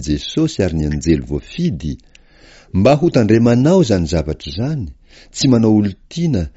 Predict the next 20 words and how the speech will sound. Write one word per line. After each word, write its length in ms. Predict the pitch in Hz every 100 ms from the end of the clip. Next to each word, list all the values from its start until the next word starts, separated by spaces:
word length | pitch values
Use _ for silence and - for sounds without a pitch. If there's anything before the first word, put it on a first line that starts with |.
| - -
na 120 | 87
manao 260 | 92 95 101
na 100 | 98
inona 360 | 92 101 101 90
na 140 | 87
inona 440 | 82 104 135 135
amin'ny 220 | 85 78 73
fiangarana. 920 | - 87 69 67 71 82 73 65 62 _ _ _ _ _ _ _
Aza 280 | 127 131 110
malaky 320 | 110 117 131
mametra 320 | 139 127 131 131
tanana 320 | 131 127 127
amin'olona, 640 | 127 135 185 185 113 80 - - -
na 160 | 90 92
iza 400 | 92 147 165 175
na 120 | 139
iza, 560 | 87 127 131 80 82 69 - _ - - -
ary 260 | 127 156
aza 200 | 151 117
miombona 400 | 110 120 110 104